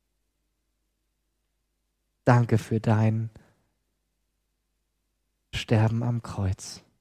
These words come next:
für unsere Erlösung, für unsere Freiheit, dass wir mutig vor deinen Thron treten dürfen. Amen.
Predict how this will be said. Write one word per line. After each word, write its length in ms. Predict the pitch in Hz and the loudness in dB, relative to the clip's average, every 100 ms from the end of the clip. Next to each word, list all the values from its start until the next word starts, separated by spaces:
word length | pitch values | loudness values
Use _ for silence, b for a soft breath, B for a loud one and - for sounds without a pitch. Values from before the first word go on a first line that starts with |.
| _ _ _ _ _ _ _ _ | _ _ _ _ _ _ _ _
für 80 | 120 | -4
unsere 300 | 117 120 117 | -2 2 4
Erlösung, 600 | 117 110 104 - 98 98 - - _ | 4 4 0 -2 -6 -6 -12 -20 _
für 140 | - | -6
unsere 300 | - 131 123 | -2 0 0
Freiheit, 720 | 117 - 107 98 95 98 - - _ _ _ _ _ _ _ _ _ _ _ _ _ _ _ _ _ _ _ _ _ _ _ _ _ _ _ _ | -2 0 0 2 0 -4 -8 -20 _ _ _ _ _ _ _ _ _ _ _ _ _ _ _ _ _ _ _ _ _ _ _ _ _ _ _ _
dass 180 | 107 - | -8 2
wir 160 | 123 | 4
mutig 380 | 123 127 123 110 | 4 2 2 -2
vor 140 | - 110 | 0 2
deinen 260 | 107 107 | 2 0
Thron 320 | - - 95 | -4 -8 -8
treten 380 | 95 - 95 101 | -8 -8 -8 -8
dürfen. 400 | 98 98 - 123 - _ _ _ _ _ _ _ _ _ _ _ _ _ _ _ _ _ _ | -10 -12 -14 -20 -20 _ _ _ _ _ _ _ _ _ _ _ _ _ _ _ _ _ _
Amen. 420 | 92 92 90 98 | -10 -8 -12 -16